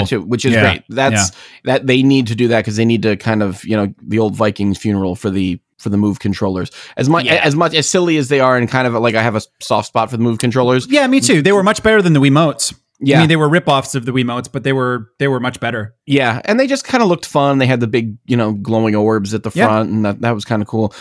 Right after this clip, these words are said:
Speaker 1: But, uh, it's time to move on. And, uh, good for Sony for sticking with this because I think it will only build momentum.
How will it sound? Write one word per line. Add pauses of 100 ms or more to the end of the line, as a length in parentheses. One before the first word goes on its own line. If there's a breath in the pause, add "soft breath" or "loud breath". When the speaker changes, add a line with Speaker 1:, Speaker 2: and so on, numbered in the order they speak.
(220 loud breath)
Speaker 1:
But,
uh,
it's
time
to
move
on. (440 soft breath)
And, (120)
uh, (200)
good
for
Sony
for
sticking
with
this
because
I
think (680 soft breath)
it
will
only
build
momentum.